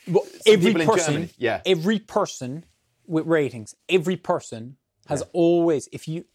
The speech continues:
Speaker 1: any interview you've watched, any person you've interviewed, I've never once seen anyone say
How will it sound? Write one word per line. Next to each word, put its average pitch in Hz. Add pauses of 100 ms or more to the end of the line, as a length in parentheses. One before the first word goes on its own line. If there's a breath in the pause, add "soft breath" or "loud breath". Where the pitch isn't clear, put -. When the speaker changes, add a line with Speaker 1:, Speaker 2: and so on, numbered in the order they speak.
(140)
Speaker 1:
any 208
interview 151
you've 151
watched, 127
any 156
person 175
you've 170
interviewed, 151 (500 soft breath)
I've 131
never 180 (440)
once 156
seen 135
anyone 143
say 120